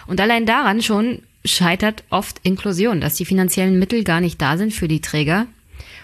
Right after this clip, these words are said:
um allein schon die baulichen Voraussetzungen zu schaffen. Ganz zu schweigen von den Sonderpädagogen oder auch extra Lehrern, die man eigentlich bräuchte, um Inklusion vernünftig zu gestalten, und zwar für alle.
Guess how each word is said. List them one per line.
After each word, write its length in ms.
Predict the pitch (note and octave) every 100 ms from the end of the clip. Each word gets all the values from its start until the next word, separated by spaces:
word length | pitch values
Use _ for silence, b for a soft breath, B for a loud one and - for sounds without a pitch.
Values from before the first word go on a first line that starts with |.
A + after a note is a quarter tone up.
| B
um 420 | - F#3+ F#3+ F#3 - _
allein 280 | F3+ F#3 F#3
schon 140 | G3 G#3
die 300 | G3 F#3+ - _ - D#3+
baulichen 460 | F3 C#4+ D#4 F3
Voraussetzungen 720 | E3 D3 C#3+ D3+ C#3+ - C#3+
zu 100 | C3
schaffen. 340 | - D3 C#3 - B B B _
Ganz 260 | F3 F3+ -
zu 120 | A3
schweigen 340 | - F#3 G3
von 260 | F#3+ F#3+ F#3+
den 400 | F3+ F3+ F3+ F3
Sonderpädagogen 920 | - F#3 G#3+ A3+ G#3+ G3+ F#3 G3+ G3+ -
oder 240 | F3+ F3+ F3+ -
auch 220 | E3+ F#3
extra 340 | - - - G3+
Lehrern, 360 | F3+ G3 F#3+
die 100 | F3
man 160 | F#3 F3
eigentlich 360 | D#3 F#3 F#3+ -
bräuchte, 520 | E3 F3 F#3 G3 F#3+ B B B
um 240 | - F#3+ E3
Inklusion 880 | F#3 G3+ - F#3 D#3 E3 F3+ G3+ G#3 b b b b _
vernünftig 580 | - F#3 F#3+ - F3+ -
zu 100 | F3
gestalten, 600 | D#3+ - E3+ E3 E3 C#3+
und 120 | D3+
zwar 160 | D#3+
für 220 | D3+ - -
alle. 300 | D#3+ D3+